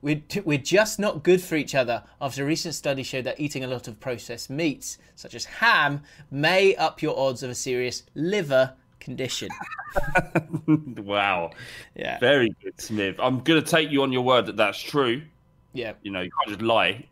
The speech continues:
Speaker 2: There has to be truths in the derby game.
Speaker 1: I, I love the response from, uh, Jamie here as well. Where he's just, he's gone, "How do you come up with these?" <laughs>
Speaker 2: Isn't Garth
Speaker 1: Very good.
Speaker 2: Brooks the weirdest man on earth?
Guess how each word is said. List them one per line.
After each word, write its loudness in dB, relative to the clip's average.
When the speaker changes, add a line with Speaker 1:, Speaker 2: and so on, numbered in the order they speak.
Speaker 2:
There 2
has -2
to -16
be -8
truths -4
in -8
the -12
derby -4
game. -4
Speaker 1:
I, 0
I 2
love 2
the -4
response -2
from, -8
uh, -8
Jamie -6
here -12
as -16
well. -8
Where -10
he's -12
just, -6
he's -6
gone, -4
"How -12
do -8
you -6
come -4
up -2
with -12
these?" -18
<laughs> -4
Speaker 2:
Isn't 2
Garth 6
Speaker 1:
Very -12
good. 2
Speaker 2:
Brooks -10
the -4
weirdest 0
man 0
on -2
earth? -2